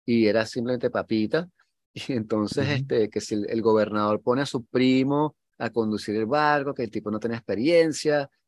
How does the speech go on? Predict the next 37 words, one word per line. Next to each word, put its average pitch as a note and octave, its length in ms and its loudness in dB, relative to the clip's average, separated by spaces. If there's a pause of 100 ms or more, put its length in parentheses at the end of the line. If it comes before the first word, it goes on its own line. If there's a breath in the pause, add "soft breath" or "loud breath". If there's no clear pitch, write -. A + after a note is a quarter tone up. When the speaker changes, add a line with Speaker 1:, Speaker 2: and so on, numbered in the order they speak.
Speaker 1:
pero A2 100 0
Speaker 2:
Ujú. G#2+ 100 2
Speaker 1:
dicen A#2+ 200 -2
que G#2+ 100 -4
sí, F3 500 -2 (360 soft breath)
entonces - 180 -8
empieza B2 240 -4
a C3+ 60 0
navegar, C3 560 2
y C#3+ 80 2
los A#2+ 100 4
expertos C#3 680 4
en D3+ 100 2
navegación A#2+ 380 0
le A#2+ 80 2
dicen, A2+ 180 -2
"Coño, D#3 220 4
no A#2 80 4
te G#2 60 2
metas C3 200 -2
por C#3+ 140 2
allí, C#3+ 280 4
que A#2+ 120 2
las G#2+ 120 2
aguas G#2 180 0
son C3 120 -2
más B2+ 140 -2
bajas C#3 360 6
y A#2+ 40 2
te G2+ 100 -2
vas G#2 120 2
a - 20 0
estancar", A#2+ 420 0
y A2 60 0
qué G#2 80 -2
sé A#2 120 -2
yo, F#3 220 4